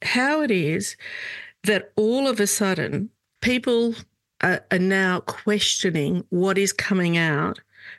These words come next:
from the hu-, humanitarian organisations. People like Doctors Without Borders,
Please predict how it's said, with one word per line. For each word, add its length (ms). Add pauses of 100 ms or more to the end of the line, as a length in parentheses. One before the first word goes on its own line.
(140)
from 540 (100)
the 100
hu-, 340
humanitarian 800
organisations. 920 (440)
People 320
like 300
Doctors 380
Without 360
Borders, 720